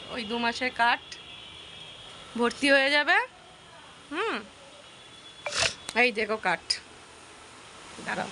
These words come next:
এই যে কাঠ, আমার এই কাঠে দু মাস ভাত হয়ে যাবে, অল্প অল্প করে করব। হুম, ততদিনই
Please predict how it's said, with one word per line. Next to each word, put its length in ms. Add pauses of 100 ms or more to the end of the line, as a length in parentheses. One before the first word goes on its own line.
(1040)
এই 140
যে 60 (100)
কাঠ, 200 (1080)
আমার 220
এই 140
কাঠে 280
দু 100
মাস 120 (120)
ভাত 180
হয়ে 160
যাবে, 160 (960)
অল্প 220
অল্প 120 (100)
করে 120 (100)
করব। 180 (1300)
হুম, 280 (1900)
ততদিনই 420